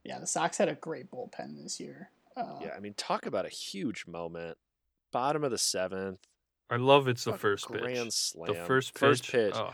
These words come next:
Speaker 3: man.
Speaker 2: There's been so many first pitch swings in this game.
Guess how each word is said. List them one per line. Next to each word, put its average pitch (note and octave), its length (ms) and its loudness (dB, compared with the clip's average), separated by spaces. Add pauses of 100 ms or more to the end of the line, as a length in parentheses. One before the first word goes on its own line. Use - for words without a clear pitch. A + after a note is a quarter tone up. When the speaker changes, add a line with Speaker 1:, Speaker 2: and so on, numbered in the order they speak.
(120)
Speaker 3:
man. A2 140 -6
Speaker 2:
There's D3 260 4
been B2 440 0 (100)
so C#3 800 4 (140)
many G#2+ 420 0 (400)
first - 460 4
pitch - 420 -2 (320)
swings F2+ 800 -2
in F#2+ 160 -6
this F#2+ 180 0
game. F#2+ 460 -4